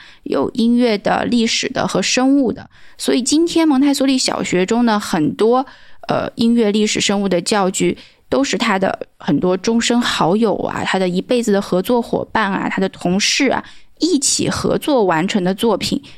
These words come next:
我们可以把它想象成是一整个教研团队，这是一个不断完善的过程，并不是说蒙台梭利一个人就像一个全能的机器一样设计了这一系列的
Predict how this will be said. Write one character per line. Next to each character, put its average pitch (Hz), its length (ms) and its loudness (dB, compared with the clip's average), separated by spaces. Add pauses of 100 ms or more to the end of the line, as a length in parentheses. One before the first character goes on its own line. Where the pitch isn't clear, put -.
我 - 80 -4
们 208 80 0
可 247 80 2
以 254 80 0
把 196 80 0
它 190 100 0
想 226 160 -2
象 202 160 2
成 185 200 -4
是 202 100 -2 (120)
一 262 100 2
整 - 240 -4
个 - 120 -2
教 196 240 0
研 175 260 0
团 156 340 -2
队， 240 220 0 (380)
这 220 140 0
是 226 180 0
一 220 180 0
个 226 280 0 (180)
不 233 120 -2
断 285 260 2
完 180 240 0
善 330 220 2
的 202 100 2
过 - 180 0
程， - 220 -2
并 269 160 2
不 202 100 2
是 208 80 2
说 208 160 0
蒙 196 160 2
台 208 120 2
梭 208 100 -2
利 196 100 2
一 175 200 -6
个 220 200 0
人 - 240 -2 (160)
就 185 200 0
像 175 480 0
一 165 120 0
个 175 220 0
全 175 400 -2
能 180 100 -2
的 185 120 0
机 208 200 -4
器 185 280 -2
一 - 20 0
样 165 260 0
设 - 400 -2
计 185 160 -2
了 - 120 -2
这 - 160 -4
一 - 120 -4
系 - 300 0
列 233 220 2
的 - 200 -6